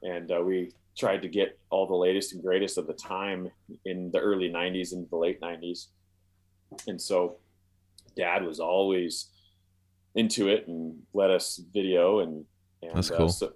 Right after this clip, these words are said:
Speaker 1: so, yeah, I think just starting at a young age really got my feet wet and fueled the fire. And,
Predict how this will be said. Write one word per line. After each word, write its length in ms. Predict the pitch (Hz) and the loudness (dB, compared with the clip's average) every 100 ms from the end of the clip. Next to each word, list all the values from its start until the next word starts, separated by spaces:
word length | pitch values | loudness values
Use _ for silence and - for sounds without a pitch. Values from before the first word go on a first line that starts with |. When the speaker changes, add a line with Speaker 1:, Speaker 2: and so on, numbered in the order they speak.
| - | -8
Speaker 1:
so, 200 | - 135 | 0 4
yeah, 280 | 120 151 120 | 6 6 6
I 80 | |
think 300 | 113 131 127 | 4 0 -2
just 240 | - 120 - | -2 -2 -2
starting 420 | - 110 113 110 | 2 2 2 2
at 120 | 107 | 0
a 40 | 101 | 0
young 280 | 101 104 | 0 0
age 480 | 98 104 107 90 - _ _ _ _ _ - | 0 0 0 -4 -10 _ _ _ _ _ -6
really 340 | 104 104 104 | 2 4 4
got 320 | 90 104 104 | 2 0 2
my 140 | 107 98 | 0 -4
feet 380 | - 110 110 - | -4 -4 -4 2
wet 240 | 95 104 | 4 4
and 300 | 95 87 85 | 0 -6 -10
fueled 320 | - 104 98 | -4 -2 -2
the 80 | - | -4
fire. 540 | - 92 98 101 107 | -4 -2 2 2 4
And, 260 | 104 82 80 | 2 0 -8